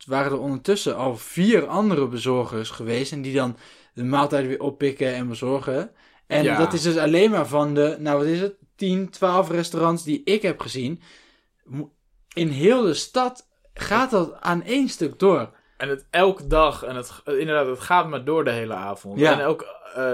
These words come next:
Speaker 2: nu ik dus zelf reed, ben ik erop gaan letten hoeveel bezorgers je ook tegenkomt.
Speaker 1: Ja.
Speaker 2: Maar heel veel
Speaker 1: Je
Speaker 2: bezorgers.
Speaker 1: ziet ze overal, hè? Ja,
Speaker 2: Het
Speaker 1: dat
Speaker 2: is
Speaker 1: viel mij
Speaker 2: echt
Speaker 1: ook heel
Speaker 2: niet
Speaker 1: erg op.
Speaker 2: normaal.
Speaker 1: Ja. Weet je wat me ook heel erg opviel?
Speaker 2: Vertel.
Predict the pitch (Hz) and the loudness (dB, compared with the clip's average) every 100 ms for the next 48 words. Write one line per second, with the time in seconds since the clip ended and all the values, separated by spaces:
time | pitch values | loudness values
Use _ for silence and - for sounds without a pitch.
0 | 120 113 147 160 151 131 - 202 202 135 | -2 -4 -4 -2 -2 -6 0 2 2 0
1 | 123 117 156 180 - 156 156 156 139 139 | -2 0 -2 -6 -2 0 0 -2 -4 -2
2 | 147 165 156 131 156 165 143 120 120 160 | 0 0 0 -2 -2 2 2 0 -2 2
3 | 196 170 123 117 104 104 95 123 165 185 | 2 0 -6 -6 -6 -10 -8 4 4 6
4 | 240 285 285 - 247 226 185 196 254 208 | 4 6 4 2 4 4 6 6 6 6
5 | - 226 220 190 226 185 143 208 - - | 6 4 4 2 4 4 4 0 -2 0
6 | 160 123 - 160 170 170 208 185 170 240 | 2 2 -2 0 0 2 2 4 6 6
7 | 151 107 107 190 220 185 117 107 139 123 | 6 4 4 4 4 4 0 0 0 0
8 | - - - 175 202 160 143 - _ 254 | -4 -16 2 4 4 2 0 -10 _ 0
9 | 294 226 175 - 135 120 131 127 254 - | 2 2 2 0 -6 -8 0 0 0 -4
10 | 226 185 | -8 -8